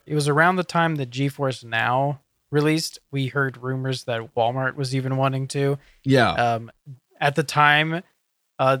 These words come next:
Speaker 1: we also heard that Amazon was wanting to, but now Amazon's is kind of public knowledge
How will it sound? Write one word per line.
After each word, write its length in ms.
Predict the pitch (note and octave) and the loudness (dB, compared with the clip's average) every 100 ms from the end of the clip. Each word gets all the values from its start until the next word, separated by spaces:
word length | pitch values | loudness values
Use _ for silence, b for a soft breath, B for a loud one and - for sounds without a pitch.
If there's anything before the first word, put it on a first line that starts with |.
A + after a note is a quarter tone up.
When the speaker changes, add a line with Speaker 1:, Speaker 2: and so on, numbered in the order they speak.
| C3 | 0
Speaker 1:
we 140 | C#3+ | 2
also 300 | C3+ C3+ D3 | 2 2 -2
heard 220 | C3 C#3+ | 0 0
that 140 | C#3 C3 | -2 -4
Amazon 540 | C3+ C3 C3+ C3+ C#3 | -4 -2 0 2 2
was 140 | C#3+ C3 | 0 -2
wanting 240 | C#3+ D3 | -2 -4
to, 220 | - E3+ | -4 -4
but 180 | D#3 B2+ | 0 -2
now 260 | A#2+ B2+ B2 | 0 0 -2
Amazon's 760 | B2 B2 B2 A#2 A2 A2+ A2 | -4 -6 -6 -6 -10 -10 -14
is 400 | B2 A2+ - - _ _ - | -18 -20 -20 -20 _ _ -16
kind 260 | A#2+ A2+ | -14 -16
of 60 | _ - | _ -10
public 420 | C3+ A#2+ C3 - | -8 -8 -10 -4
knowledge 560 | A2+ A2 C#3 D#3+ - | 0 0 0 -4 -12